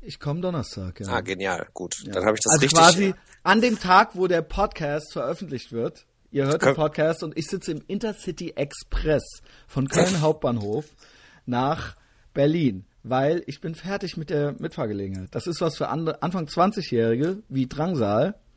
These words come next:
Speaker 1: äh, mit Ende dreißig I C E.
Speaker 2: Ich, w-, bist du wirklich mit der Mitfahrzentrale hier immer rübergefahren?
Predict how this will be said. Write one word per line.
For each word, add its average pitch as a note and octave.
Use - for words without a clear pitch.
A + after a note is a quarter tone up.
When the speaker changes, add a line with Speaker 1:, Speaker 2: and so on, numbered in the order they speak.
Speaker 1:
äh, C#3
mit C#3
Ende F3
dreißig D#3+
I C#3+
C D3+
E. F#2
Speaker 2:
Ich, -
w-, G#2
bist F#2+
du G2+
wirklich -
mit A#2
der G#2+
Mitfahrzentrale D3
hier D3
immer C3+
rübergefahren? A#2+